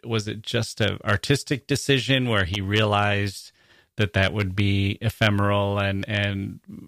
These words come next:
overly polemical? Or do you think he was trying to avoid it or trying to escape in some sense and, and trying to maybe comment on, on the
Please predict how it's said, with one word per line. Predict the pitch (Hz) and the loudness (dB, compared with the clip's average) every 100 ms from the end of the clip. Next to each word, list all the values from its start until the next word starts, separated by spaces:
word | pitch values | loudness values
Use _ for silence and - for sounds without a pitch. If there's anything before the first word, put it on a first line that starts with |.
| - - | -8 0
overly | 117 104 110 107 | 2 4 2 2
polemical? | - 104 107 107 - 113 101 101 | 0 2 2 2 2 0 0 -2
Or | - 143 147 | 0 2 2
do | 131 | 0
you | 131 | -4
think | - 135 120 | 0 -2 -2
he | - | -4
was | 127 120 110 | 0 2 0
trying | - 120 120 120 113 | 2 2 2 0 -4
to | - 113 104 104 101 | -4 -2 0 0 -2
avoid | 117 98 90 104 117 113 | 0 0 2 4 4 4
it | 104 101 98 | 2 0 -2
or | 95 92 | -2 -4
trying | - 107 104 104 | 0 2 2 0
to | - 107 101 101 | 0 -2 -2 -4
escape | - - - 113 107 - - _ - | -6 -6 -4 -4 -4 -12 -20 _ -2
in | 107 98 | 0 0
some | - 101 95 | -4 -4 -4
sense | - 98 95 - | 0 0 0 -2
and, | 104 98 90 - - _ | -2 -4 -6 -12 -20 _
and | 139 107 | -2 0
trying | - 104 101 101 98 | 2 4 4 2 -2
to | - 107 101 98 98 92 - - | -2 0 0 0 -2 -4 -10 -2
maybe | 117 101 98 | 0 0 -2
comment | - 113 107 101 98 95 | -2 2 4 4 0 0
on, | 98 95 98 95 98 - | 0 0 0 -2 -6 -6
on | 110 98 98 95 104 | -2 -2 -2 -4 -4
the | 110 104 | -6 -6